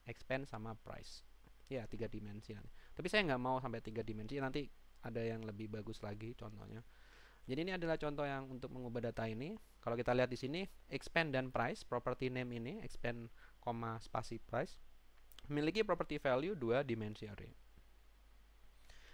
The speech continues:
Nah, kalian bisa lanjutkan deklarasi ini, misalnya let D zero two, let D zero three terus untuk semua daily expense dari Yasuke. Jadi sama ya, eh, apa, kita bisa gunakan array dua dimensi.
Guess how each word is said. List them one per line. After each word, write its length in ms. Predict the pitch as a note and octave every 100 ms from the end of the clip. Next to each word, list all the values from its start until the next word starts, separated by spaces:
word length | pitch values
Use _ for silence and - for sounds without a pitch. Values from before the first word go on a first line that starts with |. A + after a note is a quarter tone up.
| -
Nah, 80 | C#3+
kalian 160 | F#3+ A3
bisa 240 | G3+ F#3
lanjutkan 560 | E3+ E3 - F#3+ A3+ D3
deklarasi 480 | C#3+ C#3 C#3+ D3+
ini, 80 | C3+
misalnya 260 | B2 D3 D#3
let 220 | D#3 E3+ B2+
D 320 | A#2+ A#2+ A#2
zero 320 | A2+ A#2+ A#2
two, 240 | - D3 F3 - - - - - -
let 220 | D3 D3 A#2
D 240 | A#2+ A#2 A#2
zero 240 | A#2 A2+
three 240 | - D3+
terus 320 | D#3 D3+ G#3 C3+
untuk 240 | A#2+ B2+
semua 400 | A#2+ A2 A#2+ C3 - - - -
daily 380 | G#2+ G#2+ A2+ A2+
expense 320 | - B2 A#2
dari 180 | G#2 G#2
Yasuke. 560 | G2+ G#2+ - - - -
Jadi 140 | A#2 C3
sama 320 | A#2+ C3+ A2+
ya, 160 | G2+ A2 - - - - - - - - - - - - -
eh, 320 | A2+ A2+ - A2+ - -
apa, 240 | A#2 C3
kita 240 | - - A#2+
bisa 180 | A2+ A2
gunakan 560 | G#2+ G#2+ G#2 A#2+ B2+ G#2+
array 320 | G#2 G#2+ B2
dua 160 | G2+
dimensi. 400 | G2 F#2+ G2+ -